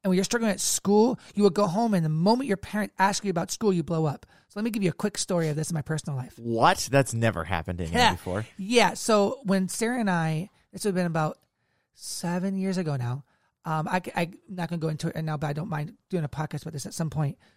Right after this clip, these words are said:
Speaker 1: Uh, I had a really crappy junior and senior year of college. So much to the point that I almost got kicked out of school.
Speaker 2: Oof.
Speaker 1: I actually had to write a letter to get brought back in, and it's a long story. But, um,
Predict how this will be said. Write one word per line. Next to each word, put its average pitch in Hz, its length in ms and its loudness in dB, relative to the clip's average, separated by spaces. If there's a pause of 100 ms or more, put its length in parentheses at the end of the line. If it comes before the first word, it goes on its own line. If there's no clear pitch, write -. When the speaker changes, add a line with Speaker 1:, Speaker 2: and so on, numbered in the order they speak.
(300)
Speaker 1:
Uh, 160 180 0
I 196 100 2
had 277 80 2
a 190 220 0 (260)
really 180 360 2
crappy 165 380 -2
junior 156 320 -2
and 147 100 -2
senior 160 200 -2
year 147 140 -2
of 135 100 -8
college. - 440 -12 (960)
So - 140 -6
much 240 180 0
to 208 80 0
the 180 60 2
point 185 220 -2
that 151 120 2
I - 120 -6
almost 190 260 4
got 160 100 -6
kicked - 220 -12
out - 160 -8 (540)
of 156 120 -6
school. - 200 -2
Speaker 2:
Oof. 151 40 0
Speaker 1:
I 156 100 2
actually 165 200 -2
had 156 40 0
to 151 60 -2
write 160 140 0
a 151 60 -2
letter 151 280 -2
to 156 100 -8
get 185 220 -10 (140)
brought 151 220 -4
back 143 240 -6
in, 147 120 -2
and 143 100 -2
it's 143 80 -8
a 160 60 -4
long 143 200 -2
story. 139 360 -4 (400)
But, 196 240 4 (480)
um, 175 220 2